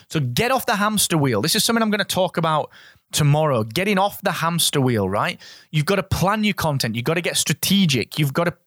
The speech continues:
talk about how you're gonna plan this entire year of content. I've got some tactics that we can use for that as well.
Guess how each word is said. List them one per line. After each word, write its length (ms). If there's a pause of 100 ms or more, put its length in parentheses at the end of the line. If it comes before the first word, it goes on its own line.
talk 320
about 280
how 160
you're 120
gonna 260
plan 460 (460)
this 160
entire 400
year 380
of 160
content. 360
I've 100
got 140
some 140
tactics 480
that 100
we 100
can 160
use 240
for 120
that 240
as 200
well. 360